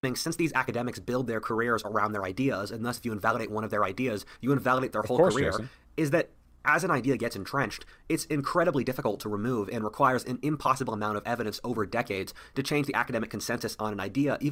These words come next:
Speaker 2: That is absolutely not true. Uh, like, Newtonian physics had been an accepted model for over a century, and Einstein challenged it with relativity and succeeded. He challenged it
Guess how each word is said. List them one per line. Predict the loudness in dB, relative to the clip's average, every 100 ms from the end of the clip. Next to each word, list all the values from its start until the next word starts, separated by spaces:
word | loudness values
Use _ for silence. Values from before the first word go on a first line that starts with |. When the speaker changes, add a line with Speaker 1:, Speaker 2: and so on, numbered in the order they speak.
| 6
Speaker 2:
That | 10 10
is | 8 6 4
absolutely | 8 8 6 6 6 6 4 4 4 6 6 8
not | 6 6 6 2
true. | 0 6 8 10 10 6 _ _ _ _ _ _ _ 4
Uh, | 6 8
like, | 10 10 8
Newtonian | 4 6 8 8 8 8 6 6
physics | 8 10 10 6 4
had | 4
been | 4 4
an | 2
accepted | 4 4 6 6 4
model | 6 8 8 6
for | 6 8
over | 8 8
a | 4
century, | 4 2 2 2 4 4
and | 4 4
Einstein | 4 4 2 4 4 4
challenged | 4 6 6 4 2 2
it | 2
with | 0 4
relativity | 8 8 8 6 6 6 2 0 _ _ _ _
and | 4 6 4
succeeded. | 0 0 4 6 8 4 2 _ _ _ 4
He | 4
challenged | 8 8 8 8 6
it | 6 4